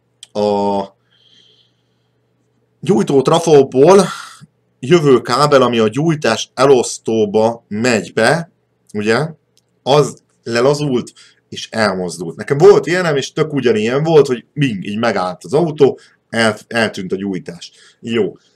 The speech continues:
Ö, viszont ez egy nagyon szar hely volt, mivel, amint látjátok,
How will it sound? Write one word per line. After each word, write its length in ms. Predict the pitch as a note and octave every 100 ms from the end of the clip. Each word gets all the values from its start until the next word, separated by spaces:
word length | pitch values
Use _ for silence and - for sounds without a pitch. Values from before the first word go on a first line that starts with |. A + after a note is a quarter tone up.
| _
Ö, 240 | - A#2+ B2
viszont 400 | D3+ F3+ D#3+ D#3
ez 100 | D3+
egy 100 | D3
nagyon 320 | D#3+ F3 C#3+
szar 280 | - A#2 G#2+
hely 240 | G2+ G#2 G#2+
volt, 420 | A#2+ D3+ D#3+ D#3
mivel, 540 | A#2+ A2 G#2+ A#2 G3 -
amint 280 | A2+ A2
látjátok, 840 | A#2+ A#2 A#2 - G2 F#2 B2 D3+